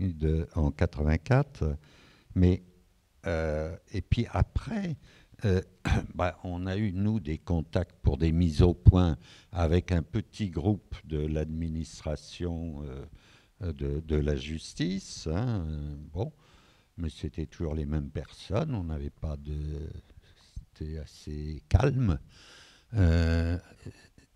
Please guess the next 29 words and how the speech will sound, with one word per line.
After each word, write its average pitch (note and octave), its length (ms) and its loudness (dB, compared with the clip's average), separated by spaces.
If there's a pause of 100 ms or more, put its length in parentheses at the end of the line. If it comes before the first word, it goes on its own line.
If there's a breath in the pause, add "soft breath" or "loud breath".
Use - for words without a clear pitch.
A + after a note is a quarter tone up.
(300)
et F#2+ 240 -2 (240)
alors G#2 340 0
que G#2+ 240 4
après, D3 560 6 (180)
quand G2+ 240 4
c'est - 200 0
passé G2+ 720 2 (360 soft breath)
à, F#2 380 0 (260)
à E2 100 -8
l'échelle E2 420 -2
supérieure, G2 840 2 (300)
quinze F2+ 360 2
mille E2+ 260 0
places D#2+ 500 -2
de C2+ 100 -6
prison, D#2 680 -4 (500 soft breath)
là, G#2 320 2 (160)
c'était E2+ 380 -2
pas A2 220 0
le G#2+ 100 2
même, F#2+ 440 4
euh, D#2+ 540 2 (380 soft breath)
là, G2+ 120 4
il G2 60 4
y G2 60 8
a G2 80 10
eu A2+ 180 10
un, F#2+ 160 10 (120)
un, F2 240 4